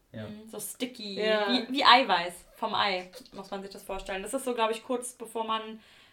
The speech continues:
Speaker 2: ähm, glaub ich, seine Tage bekommt. Dann weiß man das eigentlich. Und dann gibt's auch Phasen, wo das eher, ja, fast wässrig ist, ne?
Speaker 3: Hm.
Speaker 2: Ja.
Speaker 1: Okay, ja, krass.
Speaker 2: Mhm.
Speaker 1: Also
Speaker 3: Ja,
Speaker 1: ich
Speaker 3: man
Speaker 1: wusste
Speaker 3: kann, also
Speaker 1: gar nicht,
Speaker 3: man,
Speaker 1: dass es jeden
Speaker 3: also doch,
Speaker 1: Tag
Speaker 3: doch, und ich weiß,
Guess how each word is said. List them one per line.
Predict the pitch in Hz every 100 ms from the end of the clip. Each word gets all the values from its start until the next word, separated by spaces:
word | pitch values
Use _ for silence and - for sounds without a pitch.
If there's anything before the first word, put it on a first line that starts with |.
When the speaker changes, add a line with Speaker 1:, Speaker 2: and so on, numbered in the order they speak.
| _ -
Speaker 2:
ähm, | 208 202 202 202 196 196 196 196
glaub | 196 196
ich, | 196
seine | 202 190
Tage | 185 196 202 262
bekommt. | 294 294 311 330 440 - - -
Dann | 208
weiß | 202 320
man | 254
das | 254
eigentlich. | - 254 269 311 330 - - - - - _ _
Und | 226
dann | 226
gibt's | 233
auch | - 208
Phasen, | - 220 214 220 208
wo | 208
das | 202
eher, | - 196 190 190 190
ja, | 190 190
fast | 185 202 -
wässrig | 202 202 - 180 -
ist, | 175 -
ne? | 202 226 247 -
Speaker 3:
Hm. | 226 214 196
Speaker 2:
Ja. | 190 190 202 214 - -
Speaker 1:
Okay, | 117 - 107
ja, | 123
krass. | - 160 -
Speaker 2:
Mhm. | 208 208
Speaker 1:
Also | 226
Speaker 3:
Ja, | 214
Speaker 1:
ich | 220
Speaker 3:
man |
Speaker 1:
wusste | 226
Speaker 3:
kann, |
also | 240 226
Speaker 1:
gar |
nicht, |
Speaker 3:
man, | 220
Speaker 1:
dass | 233
es | -
jeden | -
Speaker 3:
also | 131 -
doch, | 147
Speaker 1:
Tag | - - -
Speaker 3:
doch, | 208 208 214
und | 208
ich | -
weiß, | 208 -